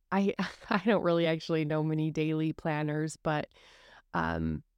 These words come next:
you know, I started with monthly and then I use Asana as a project management software for myself. And I will definitely set up tasks for myself that have, like, a daily, um, tracker, a daily due date on them in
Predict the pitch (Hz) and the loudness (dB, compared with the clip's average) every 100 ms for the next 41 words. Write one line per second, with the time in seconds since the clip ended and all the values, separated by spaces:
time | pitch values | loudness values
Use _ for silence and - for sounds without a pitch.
0 | _ _ _ _ _ - 190 165 - 175 | _ _ _ _ _ 0 2 2 2 0
1 | - 190 175 185 170 170 175 156 156 185 | 0 0 2 2 0 0 2 0 0 0
2 | 233 - 175 165 160 160 160 156 - 165 | 0 0 0 0 0 -2 -2 -4 -6 -8
3 | - 156 156 180 254 170 160 151 - 156 | -4 -2 -2 -2 -2 -2 -4 -4 0 0
4 | 160 151 165 151 - - - - 143 - | 0 -2 -2 -2 -2 -4 -4 -4 -6 -2
5 | 190 180 196 196 196 - 208 233 _ - | -2 0 0 0 0 0 -2 -2 _ -20
6 | - - _ 233 240 240 220 247 247 202 | -20 -20 _ -2 0 0 2 2 2 0
7 | - 185 - 214 190 185 165 - - 165 | -2 -2 0 0 2 2 0 -2 0 0
8 | 165 151 - - 170 202 - - - 147 | 0 -2 -6 -4 0 0 -2 -14 -6 -2
9 | 143 143 - 147 147 - 151 - 147 156 | 0 -2 0 0 0 0 -2 0 0 0
10 | 156 156 147 160 156 160 160 156 - - | 0 -4 -2 -2 0 0 0 -2 -4 -12
11 | - - _ - 180 160 147 143 160 - | -20 -20 _ -4 0 0 0 0 -2 -8
12 | - - 202 156 - 165 - 170 165 160 | -16 -2 0 2 2 0 0 0 0 0
13 | 160 156 160 156 - 170 160 156 - 165 | 0 0 -2 -6 -2 0 0 -2 -2 0
14 | 165 165 170 - 175 175 | 0 0 -2 -2 0 0